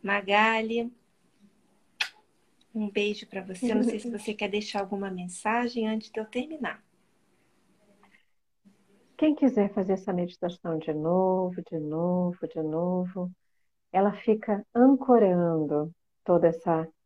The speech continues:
Speaker 2: energia, ainda mais neste momento tão crucial e importante, não é?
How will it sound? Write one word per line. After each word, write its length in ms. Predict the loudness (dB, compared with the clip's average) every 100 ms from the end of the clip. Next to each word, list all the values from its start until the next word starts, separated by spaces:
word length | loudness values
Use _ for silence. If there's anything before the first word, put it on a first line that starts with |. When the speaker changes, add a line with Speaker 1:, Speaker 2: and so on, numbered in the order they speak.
| -2
Speaker 2:
energia, 760 | 2 4 2 0 -2 2 4 4
ainda 220 | 4 2
mais 300 | 2 2 4
neste 300 | 2 0 -2
momento 500 | 2 4 2 2 -2
tão 460 | 0 2 4 4 2
crucial 680 | -2 -4 0 2 4 4
e 60 | 2
importante, 1000 | 0 -2 0 -2 -2 -2 -2 -6 _ -6
não 180 | -2 0
é? 220 | -2